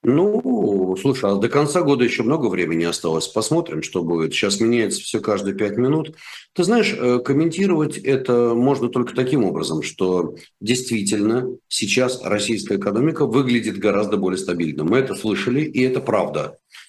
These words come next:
И многие предприятия находят какие-то варианты решения, и так или иначе пошел параллельный импорт. Вот. Но мы не должны забывать одну вещь. Вот знаешь, как змея сворачивается, и вот, вот удав. Так вот, санкции и, э,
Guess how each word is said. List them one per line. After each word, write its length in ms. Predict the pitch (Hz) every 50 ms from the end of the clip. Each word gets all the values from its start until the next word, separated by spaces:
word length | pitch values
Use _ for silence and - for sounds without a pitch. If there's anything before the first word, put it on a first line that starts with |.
| _ _
И 140 | 127 127 127
многие 380 | 127 131 135 131 127 123 -
предприятия 580 | - - - - - 143 156 175 190 185 185 165
находят 340 | 160 160 151 170 170 151 -
какие-то 340 | 143 139 139 - 131 143 139
варианты 400 | 127 131 131 127 120 117 120 113
решения, 560 | 113 113 - - 123 117 107 104 101 101 101 101
и 580 | 98 98 131 131 127 123 120 - - - - -
так 240 | - 143 147 147 143
или 140 | 131 127 127
иначе 360 | 131 127 120 107 - - 117
пошел 460 | 98 127 123 - - 131 110 98 98
параллельный 560 | 101 95 95 95 95 95 90 87 90 101 127 156
импорт. 440 | 165 147 - 156 - - - - - _ - - - - - - -
Вот. 340 | 120 131 123 101 98 101 120
Но 480 | 131 139 147 131 - - - - - - _ _ _ _ _ _ _ _ _ -
мы 520 | 110 131 151 160 160 156 156 - - -
не 180 | - 107 113 117
должны 260 | 113 120 - 113 110
забывать 440 | 98 104 101 98 104 107 101 - -
одну 220 | 90 - 95 98
вещь. 420 | 92 82 76 73 - - - - - _ -
Вот 80 | 104 110
знаешь, 160 | 160 202 196
как 160 | 196 107 104 98
змея 400 | 101 104 107 110 104 98 85 -
сворачивается, 840 | - - 110 120 147 165 - - - 95 87 85 - - - - 85
и 20 |
вот, 160 | 82 87 -
вот 200 | - 82 85 - -
удав. 540 | - - 92 107 101 98 90 80 - - - - _ _ _ _ _ _ _
Так 160 | - 110 -
вот, 280 | 147 127 104 95 - -
санкции 680 | - - 143 156 170 160 - - - - 90 80 78 73
и, 540 | - - 98 98 98 95 95 95 95 95
э, 40 | 87